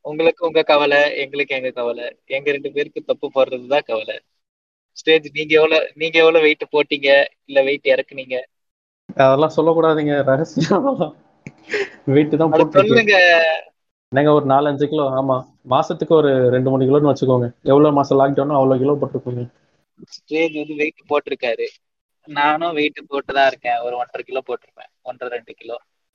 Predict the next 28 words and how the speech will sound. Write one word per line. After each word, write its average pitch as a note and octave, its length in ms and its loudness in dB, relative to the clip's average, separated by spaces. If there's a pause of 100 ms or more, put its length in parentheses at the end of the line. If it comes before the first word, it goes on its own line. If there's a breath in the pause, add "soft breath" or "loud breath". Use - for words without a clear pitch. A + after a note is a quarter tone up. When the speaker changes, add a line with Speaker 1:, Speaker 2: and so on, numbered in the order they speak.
(160)
Speaker 1:
சரியா C3 240 -4
தெரியல, A#2 460 -6
லைட்டா B2 340 -12
போட்டிருக்கேன். - 480 -8 (680)
எதனால, E3+ 460 2 (120)
எதனால E3 480 2
இந்த C#3+ 200 0
வெயிட் C#3 300 -2
கெயின், C3 200 -2 (420)
அதை B2+ 180 -6
ஃபர்ஸ்ட் - 300 -6
பாத்துருவோம். B2 680 0 (240)
அதுக்கப்புறம் B2 560 -10 (200)
மத்தது A#2+ 320 -8
எல்லாத்தையும் B2 340 -6
போட்டு B2+ 360 -2 (560)
Speaker 2:
அப்புறம் C3 280 2
என்னன்னு B2+ 220 0
மிச்சத்தை B2 280 -2
பார்ப்போம். B2+ 340 -2 (360)
Speaker 1:
ஸ்பேர் D3 400 0
பார்ட்ஸ் D3 180 -2
எல்லாம் C#3+ 200 -4
தூக்கி C#3 220 -6
ஃபிட் - 220 -14
பண்ணலாம் A#2+ 280 -10
அப்புறமா. A2 340 -14 (500)
எப்படி D3+ 300 -10